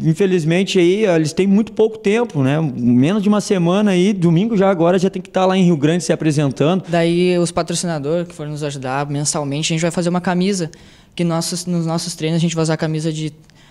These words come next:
Speaker 2: dos patrocinadores, vamos colocar o logotipo da loja pra divulgar pra eles, vamos, vamos colocar uma nota no Facebook agradecendo também.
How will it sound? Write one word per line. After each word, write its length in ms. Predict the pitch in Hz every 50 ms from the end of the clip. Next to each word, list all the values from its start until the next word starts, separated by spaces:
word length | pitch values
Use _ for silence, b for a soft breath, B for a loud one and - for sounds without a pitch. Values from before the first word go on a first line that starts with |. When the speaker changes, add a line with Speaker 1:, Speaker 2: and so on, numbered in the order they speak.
| b b b
Speaker 2:
dos 160 | 160 156 147
patrocinadores, 840 | - 156 143 - 151 - 165 160 151 147 135 143 147 156 170 175 170
vamos 180 | 165 156 156
colocar 300 | 151 165 151 151 - 156
o 20 | 151
logotipo 480 | 156 160 156 156 151 - - 165 170
da 140 | 180 170 151
loja 480 | 147 139 143 156 170 180 170 190 185 180 B B B B B B B
pra 380 | - 170 175 175 175 175 170 170
divulgar 440 | 170 170 185 175 208 208 202 202 226
pra 140 | 220 - 185
eles, 160 | 175 180 175
vamos, 340 | 175 165 165 165 160 151 147 - -
vamos 280 | 151 156 160 160 156 -
colocar 240 | - 160 156 165
uma 160 | 160 170 165 160
nota 260 | 156 156 160 - 175
no 60 | 165
Facebook 400 | 160 156 - 156 143 147 147 -
agradecendo 520 | 156 156 156 147 147 - - 151 156 165
também. 360 | 156 156 143 139 143 147 160